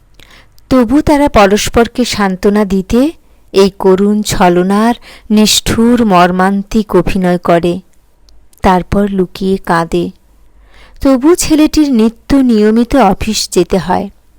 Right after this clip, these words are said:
বড় বড় বাঁধানো খাতাগুলোর নির্ভুল গোটা গোটা অক্ষরগুলো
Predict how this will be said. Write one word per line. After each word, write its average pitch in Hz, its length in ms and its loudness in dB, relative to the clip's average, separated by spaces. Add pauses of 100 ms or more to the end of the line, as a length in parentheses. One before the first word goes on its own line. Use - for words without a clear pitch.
(460)
বড় 196 260 4
বড় 196 240 4
বাঁধানো 190 460 0
খাতাগুলোর 190 800 0 (460)
নির্ভুল 220 680 2
গোটা 196 340 2
গোটা 202 340 2
অক্ষরগুলো 202 880 0